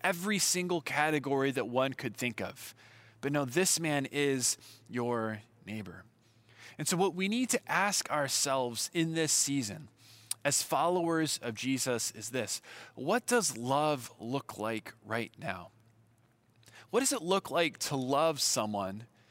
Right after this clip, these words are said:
with whom I disagree politically? How, how can love transform my heart and my relationships right now? What does love require of me today to those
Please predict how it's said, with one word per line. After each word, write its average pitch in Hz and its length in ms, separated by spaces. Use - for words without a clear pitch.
with 135 160
whom 165 440
I 117 120
disagree 113 920
politically? 104 640
How, - 140
how 233 240
can 214 260
love 160 400
transform 180 1160
my 143 320
heart 160 360
and 127 200
my 139 200
relationships 139 840
right 127 240
now? 127 160
What 170 180
does 185 240
love 151 320
require 160 540
of 127 260
me 139 420
today 117 600
to - 120
those 117 520